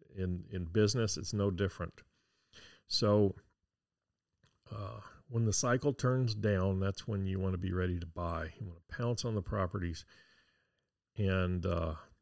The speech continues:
take advantage of that opportunity. And I believe in my previous episode, I mentioned when that happens,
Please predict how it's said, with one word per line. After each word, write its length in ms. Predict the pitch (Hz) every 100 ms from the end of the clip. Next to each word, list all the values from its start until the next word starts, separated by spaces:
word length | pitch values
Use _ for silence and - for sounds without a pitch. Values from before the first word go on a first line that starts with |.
| _ _ -
take 160 | 101
advantage 440 | 104 98 101 104 92
of 80 | 95
that 160 | 92
opportunity. 640 | 87 85 87 113 98 85 78 _ _ _ _ _ -
And 120 | 101
I 20 |
believe 240 | 92 107
in 80 | 101
my 140 | 98 90
previous 420 | - 117 104 -
episode, 420 | 107 - - 110
I 60 | 104
mentioned 520 | 107 113 - 98 87 - _ _ _ _
when 200 | 123 123
that 180 | 117 107
happens, 720 | 104 110 - 104 98 - -